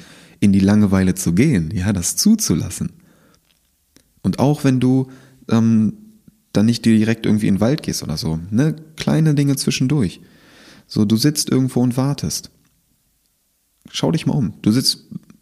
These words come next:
<laughs> bestes Beispiel jetzt gerade aus, äh, meinem aktuellen Alltag, du sitzt irgendwie beim Arzt oder bei einer Ärztin im Wartezimmer, schaust dich um, achtzig Prozent der Leute haben ihr Handy in der Hand. Wahrscheinlich sogar mehr, aber dann mach da mal den, den Unterschied und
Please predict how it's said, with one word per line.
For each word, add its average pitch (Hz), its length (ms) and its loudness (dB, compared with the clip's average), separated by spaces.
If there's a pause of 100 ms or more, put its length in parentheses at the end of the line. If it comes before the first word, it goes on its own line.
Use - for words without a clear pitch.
<laughs> - 480 -12
bestes - 300 -2
Beispiel - 380 0
jetzt 131 180 0
gerade 131 360 0
aus, 113 220 0
äh, 107 120 0
meinem 104 200 2
aktuellen 104 360 0
Alltag, 113 400 0
du 104 140 4
sitzt 117 220 0
irgendwie - 240 0
beim 98 220 0
Arzt 110 280 -2
oder 98 100 0
bei 98 100 2
einer 95 120 2
Ärztin 98 300 -2
im 87 100 -2
Wartezimmer, 135 600 -2 (840)
schaust 110 320 -2
dich 117 140 -8
um, 147 260 2 (880)
achtzig 214 300 -2
Prozent 104 320 -2
der 98 60 4
Leute 98 240 0
haben 95 120 -2
ihr 107 80 2
Handy 120 240 2
in - 80 -2
der 85 120 -6
Hand. - 220 -12 (1160)
Wahrscheinlich 92 440 0
sogar 95 180 2
mehr, 107 320 2
aber 92 160 2
dann 113 360 0 (640)
mach 139 200 0
da 131 220 0
mal 135 400 0
den, 123 420 0
den 117 140 0
Unterschied 117 560 0
und 117 280 0